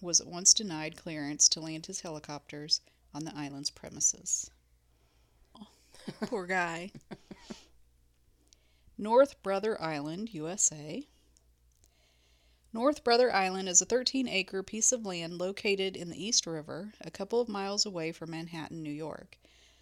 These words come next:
It is a place where over, I guess that's supposed to be a thousand, people died after a passenger ship sank in the island's waters.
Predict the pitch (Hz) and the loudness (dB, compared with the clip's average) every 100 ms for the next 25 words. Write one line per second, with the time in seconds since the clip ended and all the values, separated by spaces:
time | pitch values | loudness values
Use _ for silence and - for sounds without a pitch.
0 | _ _ 185 185 190 208 208 220 - 190 | _ _ -4 -2 0 2 8 8 6 -2
1 | 185 185 180 175 175 - _ - 156 175 | -4 -4 -4 -4 -6 -10 _ -18 -12 -6
2 | - - - 139 123 - 110 - 160 156 | -6 -4 -6 -4 -8 -8 -10 -6 -4 -4
3 | 151 180 180 170 160 165 165 156 151 165 | -6 -6 -8 -6 -6 -2 0 0 -2 -6
4 | - - - - - 175 180 180 220 214 | -18 -20 -20 -16 -12 -6 -4 -2 2 6
5 | 233 226 240 233 214 196 - - 180 170 | 6 6 0 0 0 2 4 4 2 -6
6 | - _ - 170 - 160 160 160 151 147 | -12 _ -8 -6 -4 -4 -4 -6 -6 -6
7 | - 110 - - | -6 2 4 4